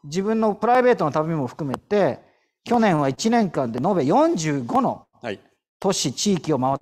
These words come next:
Speaker 1: たと
Speaker 2: はい。
Speaker 1: いうことで、ご自身も旅好きだと
Speaker 2: そうですね。
Speaker 1: いうことだと思うんですけども、
Speaker 2: はい。
Speaker 1: あの、その梅沢さんの目から見てね、ズバリこの日本のこの旅中ビジネス、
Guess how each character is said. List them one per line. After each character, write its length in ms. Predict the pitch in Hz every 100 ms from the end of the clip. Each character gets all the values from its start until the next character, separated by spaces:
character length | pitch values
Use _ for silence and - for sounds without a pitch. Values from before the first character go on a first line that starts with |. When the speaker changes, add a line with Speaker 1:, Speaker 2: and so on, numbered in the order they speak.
| -
Speaker 1:
た 80 | 131
と 120 | - - -
Speaker 2:
は 80 | -
い。 80 | 92 _ -
Speaker 1:
い 80 | 175
う 20 |
こ 80 | 180
と 160 | 147
で、 80 | 131 - 208
ご 140 | 185
自 80 | 254 226
身 60 | 165
も 80 |
旅 200 | 131 175
好 80 | 208
き 60 | 208
だ 100 | 185
と 120 | 104 - _ -
Speaker 2:
そ 80 |
う 40 | 120
で 20 |
す 100 | -
ね。 140 | 76 - _ _ -
Speaker 1:
い 100 | 175
う 200 | 175 165
こ 100 | 175
と 80 |
だ 40 | 156
と 80 | 131
思 120 | 123
う 20 |
ん 40 |
で 60 | 107
す 60 | -
け 80 | 117
ど 80 | 113
も、 40 |
Speaker 2:
は 220 | 107 143
い。 40 | - - - - - - _ _ - -
Speaker 1:
あ 100 | 190
の、 260 | 190 - -
そ 140 | -
の 300 | 247 311 285 240
梅 160 | 262
沢 140 | 302 277
さ 100 | 302
ん 40 |
の 60 | 285
目 120 | 294
か 100 | 285
ら 60 |
見 100 | 147
て 140 | 156 110
ね、 120 | 185 - - _ _ -
ズ 200 | 143 170
バ 100 | 311
リ 100 | 202
こ 120 | 175
の 100 | 143
日 100 | 160
本 160 | 190 226
の 80 |
こ 120 | 214 202
の 80 |
旅 320 | - - 214 269
中 240 | 277 262
ビ 100 | 214
ジ 100 | 202
ネ 120 | 123
ス、 200 | - 151